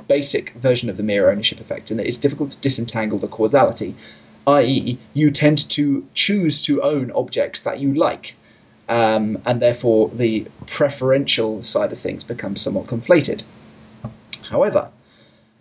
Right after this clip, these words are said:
uh, Nutin theorized that the, you may be able to demonstrate this more cleanly by looking at names, and specifically the letters in your name.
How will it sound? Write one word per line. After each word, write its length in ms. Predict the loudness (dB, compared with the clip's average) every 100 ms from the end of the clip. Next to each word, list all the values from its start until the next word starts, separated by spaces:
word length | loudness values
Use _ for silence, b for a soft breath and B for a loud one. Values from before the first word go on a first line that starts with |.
| _ 0
uh, 200 | 0 0
Nutin 800 | -2 0 0 0 0 -2 -6 -10 _ _ -20
theorized 1120 | -20 -2 0 2 2 2 0 -4 -6 -10 -2
that 460 | 0 0 -2 -6 -10 _ _ _ _ _ _ _ _ -8
the, 800 | -2 2 4 4 2 0 -2 -4
you 200 | 0 2
may 200 | 4 2
be 120 | 2
able 160 | 0
to 120 | -2 0
demonstrate 600 | 0 2 0 0 -2 -2
this 240 | -4 -2
more 180 | -2 -4
cleanly 680 | -6 -2 2 2 2 -2 -4
by 180 | 0 0
looking 300 | 2 -2 -4
at 120 | -4
names, 600 | 0 0 0 -4 -10 -8
and 160 | -4 -4
specifically 760 | -2 0 2 2 0 -2 -4
the 100 | 0
letters 720 | 2 2 2 0 -2 -2 -4 -4
in 200 | -4 -2
your 200 | 0 0
name. 340 | 0 0 -4